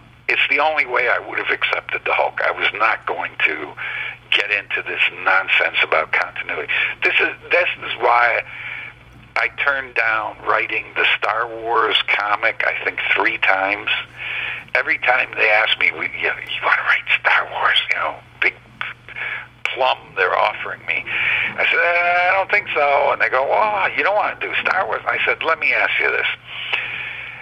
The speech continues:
Is there going to be a flood of faxes back and forth from, uh,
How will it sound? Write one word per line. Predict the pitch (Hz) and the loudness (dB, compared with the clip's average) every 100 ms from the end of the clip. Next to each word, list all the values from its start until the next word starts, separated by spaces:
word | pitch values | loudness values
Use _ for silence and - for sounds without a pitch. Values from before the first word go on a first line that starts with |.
| - - | -14 -2
Is | - 143 170 | 0 0 -2
there | 202 208 | -2 -2
going | 185 185 175 175 - | -2 0 0 -4 -10
to | 156 | -4
be | 127 123 - - - 113 | 0 2 2 0 0 2
a | 104 98 - - | 2 2 0 0
flood | 127 143 147 143 | 2 2 2 0
of | - 113 107 - | 2 0 0 0
faxes | 127 127 - - 123 104 - | 0 0 -2 -8 -8 -8 0
back | 98 117 - | 2 2 0
and | 110 - | -8 -6
forth | - 104 92 92 - - - - - - - | -2 2 4 2 0 -6 -6 -8 -8 -8 -4
from, | 107 101 98 - | 0 0 -2 0
uh, | 87 85 82 85 78 | 0 2 2 2 0